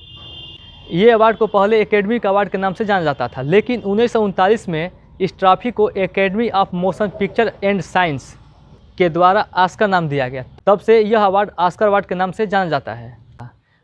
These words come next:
ऑस्कर अवार्ड को उन्नीस सौ छप्पन तक केवल हॉलीवुड फिल्मों को ही दिया जाता था,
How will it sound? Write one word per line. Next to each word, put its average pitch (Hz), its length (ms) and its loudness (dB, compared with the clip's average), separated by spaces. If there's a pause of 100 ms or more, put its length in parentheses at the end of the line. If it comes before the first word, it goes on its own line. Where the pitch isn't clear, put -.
(120)
ऑस्कर 175 360 2
अवार्ड 190 280 4
को 226 140 0
उन्नीस 208 320 -4
सौ 226 80 0
छप्पन 190 400 -4
तक 190 320 -4
केवल 220 320 4
हॉलीवुड 208 480 0 (100)
फिल्मों 190 220 -6
को 196 120 -4
ही 196 120 -2
दिया 185 160 -4
जाता 127 260 -6
था, 139 240 -20